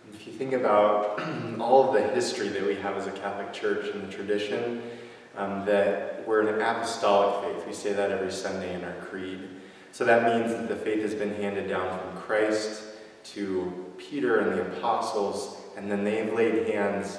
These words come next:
on all of the people who have carried on the faith as priests and bishops and deacons from that point on.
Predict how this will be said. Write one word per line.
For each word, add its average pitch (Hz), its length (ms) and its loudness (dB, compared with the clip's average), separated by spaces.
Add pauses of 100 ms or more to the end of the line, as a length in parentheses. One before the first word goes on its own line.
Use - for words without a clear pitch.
(100)
on 95 320 -2
all 113 360 4
of - 180 2
the 110 140 -4
people 92 680 -2
who 107 80 -4
have 104 100 -4
carried 101 280 4
on 92 220 0
the 90 100 -4
faith 95 460 -4
as 101 200 -6
priests - 680 -10
and 95 140 -14
bishops 98 420 -6
and 90 120 -12
deacons 90 400 -8
from 92 180 -12
that 85 240 -8
point 87 220 -12
on. 82 280 -12